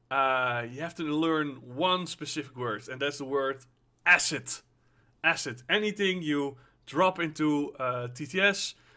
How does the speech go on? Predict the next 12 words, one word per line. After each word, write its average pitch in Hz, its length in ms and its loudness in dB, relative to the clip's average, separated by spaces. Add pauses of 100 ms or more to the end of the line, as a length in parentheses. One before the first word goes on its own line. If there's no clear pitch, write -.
(120)
either 127 300 -2
a 127 40 -2
building 160 720 2
or 120 200 -4
a 120 40 -4
map 165 460 2
or, 117 300 -8 (420)
um, 110 560 -8 (600)
uh, 113 260 -6
a 131 100 -6
tree, 240 420 -2 (880)
that 165 220 0